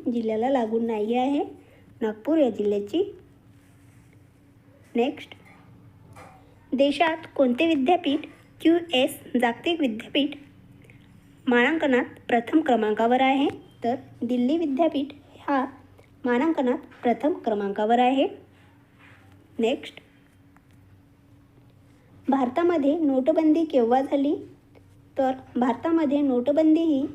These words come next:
आठ नोव्हेंबर दोन हजार सोळाला झालेली आहे. नेक्स्ट,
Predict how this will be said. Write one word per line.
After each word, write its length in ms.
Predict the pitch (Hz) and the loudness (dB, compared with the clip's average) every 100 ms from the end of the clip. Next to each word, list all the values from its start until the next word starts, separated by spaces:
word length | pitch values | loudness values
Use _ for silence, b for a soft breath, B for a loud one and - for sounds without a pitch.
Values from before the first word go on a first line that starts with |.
| - 240 | -10 -4
आठ 260 | 269 285 | -2 0
नोव्हेंबर 400 | 349 320 262 262 | 2 2 2 0
दोन 240 | 247 240 240 | 0 0 0
हजार 220 | 247 277 | -2 -4
सोळाला 440 | - 247 214 220 277 | -2 -2 -2 0 0
झालेली 460 | 285 214 208 214 | 0 0 -2 -2
आहे. 320 | 233 240 277 453 - - - _ - - - - - - - _ - - _ - - - - _ - _ _ - | -2 -2 -2 -4 -10 -20 -20 _ -20 -20 -20 -20 -20 -20 -20 _ -20 -20 _ -20 -20 -20 -20 _ -20 _ _ -10
नेक्स्ट, 380 | 240 247 311 - | -6 -6 -8 -12